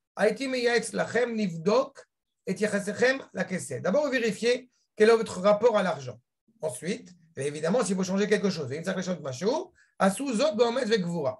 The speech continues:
S'il faut changer le regard que vous avez à l'égard de l'argent, d'abord et avant tout, alors occupez-vous de le changer.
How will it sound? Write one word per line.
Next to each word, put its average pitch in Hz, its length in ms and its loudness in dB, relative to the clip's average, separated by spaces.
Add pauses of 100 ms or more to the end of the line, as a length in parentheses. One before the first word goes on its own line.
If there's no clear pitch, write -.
(280)
S'il 233 200 -8
faut 254 120 0
changer 226 340 2
le 202 100 2
regard 196 520 4
que 175 80 -12
vous 175 160 -6
avez 180 100 2
à 170 40 2
l'égard 170 240 0
de 147 60 -4
l'argent, 143 600 0 (300)
d'abord 208 340 8
et 180 40 4
avant 160 260 0
tout, 370 300 0 (500)
alors 240 340 4
occupez-vous 226 480 -2
de 285 80 -4
le 226 80 2
changer. 180 460 -4